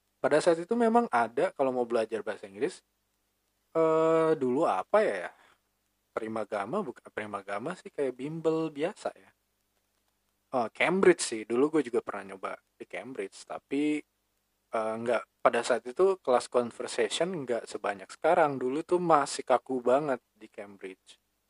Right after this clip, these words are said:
Ya lu bisa lulus bagus bisa, toefl oke, cuman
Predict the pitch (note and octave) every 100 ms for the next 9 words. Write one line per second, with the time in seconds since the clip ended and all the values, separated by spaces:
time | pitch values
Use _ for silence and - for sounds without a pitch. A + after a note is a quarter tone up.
0 | _ _ - A2+ D#3 A#3+ F#3+ G3 G#3+ E3+
1 | G3 - B2 A2+ G#3 - G#2 G#2+ - G2
2 | F#2 _ _ B2 - D#3+ G#3+ A2 - -
3 | F#3+ - B2+ G#3